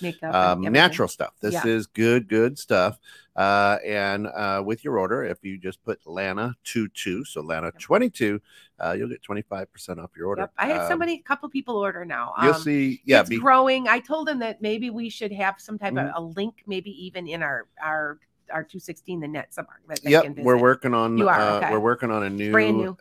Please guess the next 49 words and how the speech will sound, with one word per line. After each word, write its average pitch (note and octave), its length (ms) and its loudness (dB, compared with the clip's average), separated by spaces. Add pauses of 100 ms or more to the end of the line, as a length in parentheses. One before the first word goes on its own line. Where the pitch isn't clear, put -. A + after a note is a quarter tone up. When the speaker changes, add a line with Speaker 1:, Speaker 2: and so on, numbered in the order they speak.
(140)
Speaker 2:
Yep, A#3 280 -4
we're A#2+ 100 -4
Speaker 1:
<laughs> - 20 -4
Speaker 2:
working A#2 280 -2
on G#2 160 -4
a, G2+ 240 -6
uh, F2+ 260 -4
a G2 40 -8
new G#2 200 -8
website G#2+ 680 -4
with, F2+ 240 -10 (100)
uh, E2+ 260 -4
all F#2+ 220 -2
of F2+ 100 -6
our F2 80 -4
sponsors, F2 580 -8
Speaker 1:
Oh, A#3+ 160 6
Speaker 2:
things A3 100 -6
like F#3+ 200 0
Speaker 1:
good. G#2 80 0
I G#2 60 6
Speaker 2:
that. G#3 80 2
Speaker 1:
thought C4 240 -2
so. D3 220 -8 (160)
Speaker 2:
Um, G#2 140 2
Speaker 1:
Okay. G#2 120 -2
Speaker 2:
but A2+ 100 0
if A2+ 100 0
you B2 80 -6
take C3 200 -2
a A#2 60 -4
look, A2+ 480 2
you'll A2 160 0
see A2+ 560 -2
it G2 240 -6
looks - 220 -8
like, F2+ 160 -4
I D#2+ 100 -4
don't F#2+ 120 -4
know, D2 100 -10
it D#2+ 60 -14
looks F2+ 200 -12
like E2+ 160 -8
Taylor F2+ 320 -8
Swift - 520 -6
right G2+ 240 2
over G2+ 200 0
your E2 200 -4
head. E2+ 300 -4